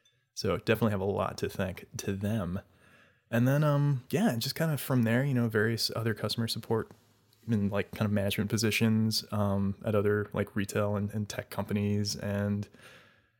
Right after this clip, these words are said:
and yeah, and just also just a very, very nerd-esque background. So I, I was, I was seeking a way to kind of, like, meld, meld the two, customer support and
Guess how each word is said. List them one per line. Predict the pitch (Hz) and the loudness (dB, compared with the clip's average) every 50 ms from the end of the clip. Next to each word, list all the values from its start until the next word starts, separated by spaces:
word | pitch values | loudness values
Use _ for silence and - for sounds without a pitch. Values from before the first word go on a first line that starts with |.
| _ _ - | _ _ -6
and | - 110 107 | -2 0 2
yeah, | 110 160 185 117 101 - | 2 2 0 -2 -2 -2
and | 107 117 | 0 0
just | - - - | -2 -2 -4
also | 123 143 147 - 196 185 156 120 - | -6 -4 -2 -2 -2 -2 -2 -4 -6
just | - 120 - | -8 -8 -6
a | 104 | -6
very, | 101 107 110 110 135 147 131 113 104 - - - - - | -4 -2 0 0 2 2 0 0 -2 -6 -12 -20 -16 -10
very | - 139 151 139 | -6 -2 0 2
nerd-esque | 113 107 104 101 101 104 104 104 104 104 - 104 98 - - - - | 4 4 4 4 4 4 4 2 2 0 -2 -2 -2 -2 -2 -4 -6
background. | - 87 95 98 - - 76 76 69 71 101 - - - - - - - _ _ _ _ _ _ _ _ - | -8 -8 -8 -8 -8 -8 -8 -8 -8 -8 -10 -10 -12 -14 -18 -20 -20 -20 _ _ _ _ _ _ _ _ -8
So | - - 113 98 92 85 82 92 90 120 - - | -4 0 2 2 2 2 0 -2 -4 -6 -2 2
I, | 110 107 104 98 - - | 4 4 4 2 0 0
I | 110 107 | 0 2
was, | 110 110 - - - | 2 2 2 2 2
I | 120 | 4
was | 113 117 - | 4 4 4
seeking | - - 185 185 - 170 151 131 | 4 2 2 2 2 2 4 6
a | 117 107 | 6 4
way | 107 110 110 107 107 104 101 | 6 6 6 6 6 6 4
to | 95 - 104 | 4 2 -2
kind | - - 120 110 104 | -2 0 2 2 2
of, | 101 101 | 2 2
like, | 98 98 - - | 0 0 2 4
meld, | 110 104 104 104 101 98 98 95 98 95 - - - _ _ - | 4 4 4 4 2 2 0 0 -2 -4 -6 -10 -16 _ _ -4
meld | - 117 110 104 101 | 0 2 2 2 2
the | 101 98 | 0 -2
two, | - - - 110 92 90 87 | -2 -2 -2 -2 -2 -2 -2
customer | - - 110 - - 110 98 | -4 -4 -2 -2 -2 -2 -4
support | 92 - 101 - - 98 98 92 - - | -4 -6 -6 -4 -2 -2 -2 -2 -4 -6
and | 101 98 98 92 | -6 -6 -6 -6